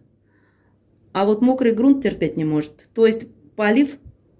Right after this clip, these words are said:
только после того, как растение очень-очень хорошо просохнет. Ну и увидим прекрасное цветение. Как вы видите, не знаю, видно здесь или нет на большой, я боюсь ее трогать,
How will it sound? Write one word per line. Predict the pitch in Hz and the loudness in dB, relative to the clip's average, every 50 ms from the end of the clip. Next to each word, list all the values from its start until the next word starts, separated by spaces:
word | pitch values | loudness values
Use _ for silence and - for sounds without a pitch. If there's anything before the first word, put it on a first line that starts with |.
| _ _ _ _ | _ _ _ _
только | - 247 277 294 277 - 254 | 0 2 2 2 2 0 -2
после | - 208 208 208 208 185 | -2 -2 -2 -2 -2 -6
того, | 180 190 185 208 208 | -6 -4 -4 -4 -4
как | 214 - - | -4 -4 -4
растение | 185 185 180 - 233 233 233 233 | -4 -4 -2 -2 0 0 0 0
очень-очень | 233 - 190 190 - - 185 196 196 180 175 | 0 -2 -4 -4 -4 -6 -6 -6 -8 -8 -10
хорошо | - 175 165 - - | -8 -10 -10 -10 -10
просохнет. | 175 - 185 175 - - - - - - - - _ - - - - - - - - - | -10 -10 -10 -10 -12 -14 -16 -16 -18 -20 -20 -20 _ -20 -20 -20 -20 -20 -20 -20 -6 2
Ну | - 254 320 339 | 2 4 4 2
и | - - 254 285 302 - - | 2 2 2 2 2 0 -2
увидим | - 247 254 247 220 269 247 202 208 208 196 190 190 - _ _ _ _ _ _ _ _ _ _ _ _ _ - | -2 -2 -2 0 0 0 0 0 0 -2 -2 -4 -8 -12 _ _ _ _ _ _ _ _ _ _ _ _ _ -6
прекрасное | - 233 226 233 220 214 208 208 208 196 185 | -4 -2 -2 0 0 0 0 -2 -2 -4 -4
цветение. | 180 180 190 208 208 208 302 302 294 285 277 | -6 -2 -2 -4 -2 0 2 4 4 4 4
Как | 269 277 220 220 220 | 2 -2 -4 -4 -4
вы | 220 214 | -4 -4
видите, | 202 226 208 196 196 196 - 202 196 | -4 -2 -2 -2 -2 -2 -2 -4 -2
не | 202 196 | -2 -4
знаю, | 190 190 202 190 185 180 | -2 0 0 0 2 0
видно | 185 196 180 185 185 | 0 0 0 -2 -2
здесь | 175 180 185 185 - | -2 -2 -2 -2 -4
или | 185 175 185 | -4 -4 -2
нет | 190 190 185 190 | -4 -4 -4 -4
на | 185 180 | -6 -4
большой, | 170 185 185 180 180 240 226 220 | -2 -2 -2 -2 -2 -2 0 0
я | 190 | 0
боюсь | 170 170 175 175 175 - | 0 0 0 0 0 -2
ее | 190 175 | -4 -4
трогать, | 180 196 214 247 254 285 285 - | -2 -2 -2 0 0 -2 -4 -6